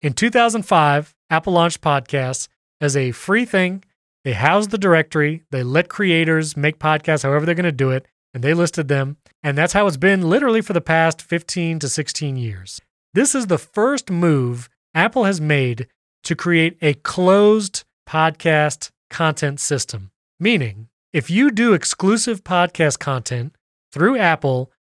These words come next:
using this new podcast subscription service, it will only be listenable in the Apple Podcasts app. You will not be able to use Overcast or Pocket Cast or Castro, nor at the moment could you even listen on an Android phone.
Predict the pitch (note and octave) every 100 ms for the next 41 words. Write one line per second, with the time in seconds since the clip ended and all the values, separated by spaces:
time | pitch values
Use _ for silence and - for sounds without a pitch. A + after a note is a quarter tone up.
0 | _ D3 F#3 A#3 G#3+ F#3 F#3+ F3 D#3+ D#3+
1 | D#3+ D#3+ F3+ E3+ - D3 - E3+ - C3
2 | - A#2+ G#2 A#2 - _ _ _ - D#3+
3 | D#3 D#3 - E3 G3+ A#3 A#3+ G3+ A3+ A#3
4 | A#3+ B3+ F#3 C#3+ A#2+ A2+ D3+ _ _ _
5 | F#3+ F#3 G3 F#3 - D#3 D#3+ F#3 F3+ -
6 | D#3 D3 - D3+ C#3+ - - - D#3 A#2
7 | _ _ _ - D#3 C#3+ C3 D3+ D#3+ E3
8 | E3+ E3+ - D3+ C#3 B2+ - F#3 G#3+ A#3
9 | - G#3+ G#3 G3 - - _ _ _ C3
10 | A#2+ A2+ - F3 F#3+ - F#3+ F#3 F3+ F3+
11 | - A#2 - E3 F3 E3+ F3+ E3 E3 -
12 | _ _ D#3 A3 D4+ C#4 C4+ A3 C4+ B3
13 | D3 D#3 - _ - F#3+ G#3+ B3 A3+ F#3+
14 | G#3 G#3+ F#3 F3 F3 B3 E3 C3 - B2
15 | G2